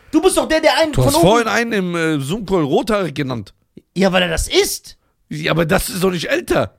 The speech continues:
Speaker 2: Äh, der ist älter als du.
Speaker 1: Der war nicht älter als ich.
Speaker 2: Doch.
Speaker 1: Das weißt du selber, nein. Rothaarige sehen immer so ein bisschen komisch aus.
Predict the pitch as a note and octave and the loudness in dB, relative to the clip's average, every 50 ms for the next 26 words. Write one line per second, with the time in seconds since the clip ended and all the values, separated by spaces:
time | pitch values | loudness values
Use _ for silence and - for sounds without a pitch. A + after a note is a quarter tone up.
0 | _ - E3 D#3+ F#3 G#3 F3 G3+ G3 - F4 - D#4 E3 C#3+ - - C3 A#2 G2 | _ 0 0 2 2 0 0 0 -2 -4 -2 -2 -4 -4 -4 -6 -6 -6 -6 -4
1 | C#3 D3+ D#3 F3+ F3+ D3+ C#3+ C#3 A#2 B2 B2+ - - A#2 - - - _ _ _ | -4 -2 -2 -2 -2 -2 -6 -8 -8 -10 -12 -12 -12 -14 -14 -16 -20 _ _ _
2 | - - G#2 G2 - - C#3 C#3 - - B2 C3+ B2+ B2 A#2+ A#2+ A#2 A2 A2 A2 | -10 -8 -8 -8 -8 -8 -10 -10 -8 -8 -10 -8 -8 -8 -8 -8 -8 -8 -10 -10
3 | G2+ A#2 - - B2 E3 E3 E3 E3+ D#3 D#3+ C#3 D3 C#3 D#3 D3+ D3+ D3+ D3+ D3 | -12 -14 -12 -6 -4 -2 0 0 -2 -2 -2 -4 -4 -4 -2 -4 -2 -2 -2 -2
4 | C3 C3 B2 A#2+ - C3+ A#2 - C#3+ C3 C3 - - G#2+ G#2+ - - - | -2 -4 -4 -4 -6 -6 -4 -4 -4 -4 -4 -6 -6 -10 -10 -10 -12 -18